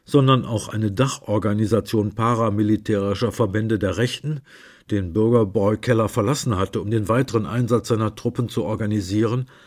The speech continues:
gab Ludendorff die festgesetzten Politiker wieder frei. Kahr, Lossow und Seisser brauchten Stunden,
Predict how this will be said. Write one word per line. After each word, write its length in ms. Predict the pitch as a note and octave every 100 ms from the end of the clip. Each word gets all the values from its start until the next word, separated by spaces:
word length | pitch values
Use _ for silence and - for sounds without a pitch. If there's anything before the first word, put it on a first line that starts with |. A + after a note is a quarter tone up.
| - _
gab 260 | - B2 B2
Ludendorff 720 | A#2+ G#2+ G#2 G#2 B2 B2+ -
die 160 | - G2
festgesetzten 880 | - C3 C3 B2+ G#2+ A2 - -
Politiker 640 | - C3 F#2 D#2 F2+ A#2 F#2
wieder 240 | E2 G2+
frei. 320 | - - C#2+ - _ _ _ -
Kahr, 380 | B2+ B2 B2+ A#2+
Lossow 380 | G2 A2 - A2
und 140 | G#2
Seisser 420 | F#2 F#2 G2 A#2+ A#2
brauchten 380 | - G2+ A2+ -
Stunden, 600 | B2+ - D3+ D3+ A2+ D#2+